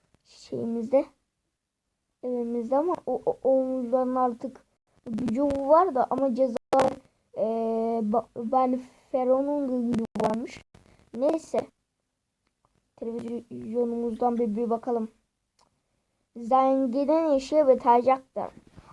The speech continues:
Zengin, z-, z-, zenginin şehrine ben askerlerimi çağıracak ve onları öldürecek. Sadece budur. Budur.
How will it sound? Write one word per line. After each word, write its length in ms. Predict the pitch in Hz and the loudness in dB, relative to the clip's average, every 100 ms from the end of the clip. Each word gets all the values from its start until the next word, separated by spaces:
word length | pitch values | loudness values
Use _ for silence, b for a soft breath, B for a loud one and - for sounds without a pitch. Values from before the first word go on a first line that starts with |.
| B 247 | B -4
Zengin, 640 | 240 254 262 269 285 302 - _ _ _ | 2 4 4 6 6 6 2 _ _ _
z-, 380 | 233 233 247 240 | -12 -8 -8 0
z-, 300 | 233 262 240 | 6 8 8
zenginin 540 | 262 254 254 254 277 302 | 6 6 4 2 2 0
şehrine 680 | - 277 294 269 254 285 294 B B | 4 4 4 -2 2 2 2 B B
ben 140 | 262 262 | 0 2
askerlerimi 920 | 247 - - 254 262 262 262 269 277 | 0 -4 4 6 6 4 4 2 2
çağıracak 720 | 311 262 247 220 277 302 - - _ _ _ | 4 6 6 4 4 4 -2 -20 _ _ _
ve 40 | 226 | 0
onları 460 | 262 262 262 254 | 2 2 4 8
öldürecek. 760 | 269 262 240 240 233 233 226 226 _ - | 10 10 6 4 4 4 2 0 _ -20
Sadece 760 | - 247 247 240 233 220 262 240 | -2 4 6 4 2 4 4 4
budur. 280 | 247 247 - _ _ _ _ _ _ _ | -2 -2 -4 _ _ _ _ _ _ _
Budur. 460 | 320 311 320 285 233 | 0 4 6 6 4